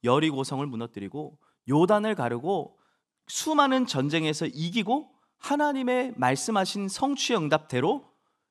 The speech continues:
그 가나안 땅이 정복되어졌습니다. 자, 그런데 그 이후에 여호수아가 죽고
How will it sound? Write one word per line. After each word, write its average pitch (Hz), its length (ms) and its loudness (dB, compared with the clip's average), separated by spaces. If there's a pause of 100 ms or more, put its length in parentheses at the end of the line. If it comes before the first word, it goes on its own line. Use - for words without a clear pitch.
(200)
그 254 380 2
가나안 170 380 0
땅이 196 420 -4
정복되어졌습니다. 147 1080 -4 (600)
자, 147 100 2
그런데 151 580 2 (280)
그 247 200 6
이후에 147 500 0 (800)
여호수아가 147 640 4
죽고 233 600 -4